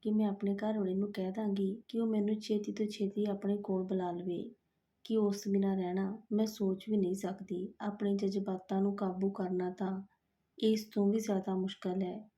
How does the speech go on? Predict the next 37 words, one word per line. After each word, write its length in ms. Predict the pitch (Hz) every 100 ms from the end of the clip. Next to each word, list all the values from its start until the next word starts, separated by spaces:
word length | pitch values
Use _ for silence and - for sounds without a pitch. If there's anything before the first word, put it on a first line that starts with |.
| _ 208
ਵਿਆਹ 260 | 214 220
ਤੋਂ 200 | 226 247
ਪਹਿਲਾਂ 400 | 240 214 208 214
ਸਾਫ਼ 380 | 214 - 196 196 -
ਤੌਰ 180 | 196 190
'ਤੇ 240 | - 214
ਮੇਰੇ 320 | 208 196 190
ਘਰ 280 | 190 214 208
ਵਾਲੇ 180 | 190 180
ਨਾਲ 220 | 185 196
ਇਹ 200 | 214 202
ਗੱਲ 260 | 208 196 190 - 190 - _ _ _ -
ਕੀਤੀ 380 | 226 220 214
ਸੀ 360 | 208 - 202 - -
ਕਿ 140 | - 233
ਵਿਆਹ 280 | 226 214
ਦੇ 140 | 202 233
ਬਾਅਦ 300 | 208 196 202
ਤੇਰੀ 240 | 202 196
ਜਨਾਨੀ 500 | 196 196 190 185 202
ਤੇਰੇ 320 | 214 208 196
ਨਾਲ 260 | 196 190 180
ਹੀ 140 | 190
ਜਾਵੇਗੀ, 680 | 196 180 175 170 170 190 220 - _ _ _
ਤੇ 100 | -
ਉਸ 300 | 247 226 226
ਸਮੇਂ 260 | - 220 220
ਮੇਰੇ 320 | 220 208 208
ਘਰ 220 | 214 226
ਵਾਲੇ 180 | 214 202
ਨੇ 260 | 202 208 196
ਇਸ 160 | 190
ਗੱਲ 220 | 196 190 190
ਦਾ 120 | 208
ਯਕੀਨ 480 | 202 202 208 196 190
ਦਿਵਾਇਆ 380 | 190 180 175
ਸੀ 400 | 180 - 190 208